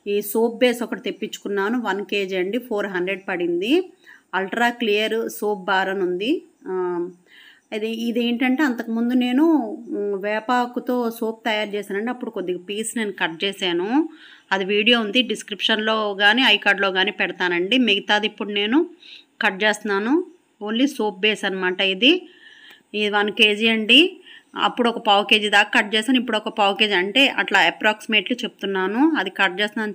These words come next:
చాలా మెత్తగా ఉంటుంది కానీ కాస్త హార్డ్గా ఉంటుందండి కట్ చేసేటప్పుడు. ఆ, కొంత పీస్ తీసుకున్నాను నేను. పీస్ తీసుకుని చిన్న చిన్న బ్లాక్స్గా కట్ చేస్తున్నాను.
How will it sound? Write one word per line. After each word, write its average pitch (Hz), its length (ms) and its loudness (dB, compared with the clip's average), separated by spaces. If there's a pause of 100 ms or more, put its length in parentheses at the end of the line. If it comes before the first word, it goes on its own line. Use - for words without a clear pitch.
చాలా 185 260 2 (680)
మెత్తగా 214 320 2
ఉంటుంది 214 320 0
కానీ 240 160 0
కాస్త 180 560 2 (240)
హార్డ్గా 202 380 2
ఉంటుందండి 185 440 0
కట్ 180 320 0
చేసేటప్పుడు. 190 640 -2 (720)
ఆ, 185 340 0
కొంత 202 200 -2
పీస్ 220 300 -2 (100)
తీసుకున్నాను 196 580 -2
నేను. 202 200 0
పీస్ 220 340 -6
తీసుకుని 233 600 0 (500)
చిన్న 208 160 -6
చిన్న 220 380 -2
బ్లాక్స్గా 208 720 -2 (540)
కట్ 190 240 -2
చేస్తున్నాను. 202 720 0